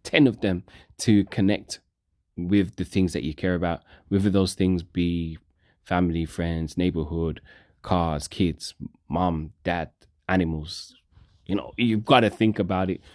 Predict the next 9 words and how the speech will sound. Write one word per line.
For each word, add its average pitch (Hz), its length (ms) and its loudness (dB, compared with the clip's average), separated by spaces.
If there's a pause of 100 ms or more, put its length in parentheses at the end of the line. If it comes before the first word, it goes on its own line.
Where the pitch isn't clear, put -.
(100)
What 101 140 6
are 101 80 2
these 95 180 0
things 92 260 0
you 82 60 -6
care 90 240 -4
about? 85 300 -4 (340)
And 82 180 -2
then 87 360 0